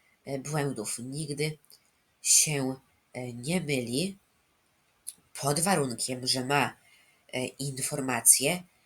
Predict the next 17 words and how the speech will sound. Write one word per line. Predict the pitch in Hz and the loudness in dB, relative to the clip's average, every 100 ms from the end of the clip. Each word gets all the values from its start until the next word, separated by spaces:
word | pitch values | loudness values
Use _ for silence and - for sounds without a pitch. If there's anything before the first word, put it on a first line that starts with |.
| _ | _
i | 170 160 | -6 0
ma | 160 | 2
prawidłowe | 156 165 147 127 - 139 139 131 131 - - | 0 -2 -4 -4 -2 0 0 0 -2 -4 -10
informacje. | 135 127 - 131 117 110 - - - - - _ _ _ _ _ _ _ _ - | -10 -8 -6 -4 -4 0 2 2 0 -8 -12 _ _ _ _ _ _ _ _ -2
Dopóki, | 147 143 190 185 - 139 135 _ - - _ - | 0 2 0 0 0 0 -2 _ -20 -20 _ -10
e, | 127 | -8
mózg | 139 165 139 - - - - _ _ - | -4 0 8 8 8 2 -12 _ _ -14
nie | 131 139 151 | -8 0 2
jest, | 147 139 131 - - - _ _ _ _ _ | 4 4 6 4 2 -12 _ _ _ _ _
e, | - - | -12 -10
nie | 120 123 143 | -8 -4 0
jest | 147 135 - | 4 4 2
uszkodzony, | - - 156 147 127 113 139 196 - _ _ _ _ - - _ _ _ _ _ _ - | 0 -4 0 0 0 -2 -2 -4 -8 _ _ _ _ -20 -20 _ _ _ _ _ _ -4
to | 156 139 | 0 2
do | 147 139 | 0 -2
tego | - 147 185 | -4 -4 -2
czasu | 185 - 147 - - 147 143 143 143 | -2 2 8 8 8 6 2 0 -4